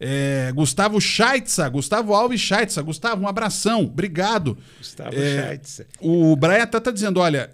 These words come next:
Speaker 1: o Petralha estava melhor do que na entrevista que ele deu, que parecia que ele estava debilitado, e isso
Speaker 2: Uhum.
Speaker 1: é verdade.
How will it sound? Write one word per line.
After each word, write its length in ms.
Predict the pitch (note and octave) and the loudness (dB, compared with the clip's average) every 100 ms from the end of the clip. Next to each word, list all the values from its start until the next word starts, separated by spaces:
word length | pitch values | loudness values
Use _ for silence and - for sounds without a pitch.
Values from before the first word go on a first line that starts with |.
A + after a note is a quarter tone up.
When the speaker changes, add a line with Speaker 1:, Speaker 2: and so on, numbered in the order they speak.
| - | -8
Speaker 1:
o 320 | C#3+ D3+ D3 | -2 0 -2
Petralha 480 | C3+ D#3+ E3+ F3+ A3+ | -2 -4 -2 -2 -2
estava 360 | A3+ G#3+ G3+ | -2 -2 0
melhor 600 | G3 E3+ G#3 F#3 F3 G3+ A#3 | 0 0 2 4 6 6 4
do 140 | B3 | -2
que 160 | - B3+ | -6 -6
na 80 | A#3+ | -4
entrevista 720 | A#3+ C4 B3 F#3 G#3 G3 G#3 | -4 -4 -4 -2 -2 -2 -4
que 120 | G3 | -2
ele 100 | G3+ | -2
deu, 300 | E3+ F3+ G3+ | 0 2 2
que 100 | G3+ | -2
parecia 380 | A3 G#3+ G3 G3 | -4 -2 -2 -6
que 60 | |
ele 40 | G3+ | -6
estava 260 | F#3+ F3+ | -4 -4
debilitado, 560 | G3 F#3+ G#3 - E3 E3 | -2 -2 -4 -4 -4 -2
e 120 | E3 | -4
isso 180 | D#3 A#2+ | -4 -2
Speaker 2:
Uhum. 80 | D#3+ | -2
Speaker 1:
é 80 | D#3 | 0
verdade. 540 | F#3 F#3 A#2 F#2+ | -2 -2 -4 -6